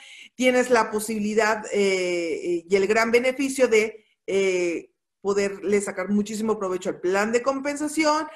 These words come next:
a las promociones, a todo lo que hay dentro de la compañía y, bueno, generar in-, ingresos desde tu primer mes.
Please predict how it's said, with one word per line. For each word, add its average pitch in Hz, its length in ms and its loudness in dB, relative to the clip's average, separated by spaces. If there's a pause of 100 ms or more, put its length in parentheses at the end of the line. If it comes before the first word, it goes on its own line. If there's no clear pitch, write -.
(180)
a 175 80 -4
las 185 200 -2
promociones, 294 800 0
a 214 80 -6 (100)
todo 359 240 4
lo 381 140 4
que 320 100 -2
hay 302 80 2
dentro 302 280 -4
de 302 100 -2
la 302 100 -2
compañía 320 640 -6 (460)
y, 233 100 -4
bueno, 269 260 2
generar 214 380 0
in-, 240 200 -4
ingresos 214 520 0
desde 202 200 -6
tu 196 140 -12
primer 165 320 -12
mes. - 380 -20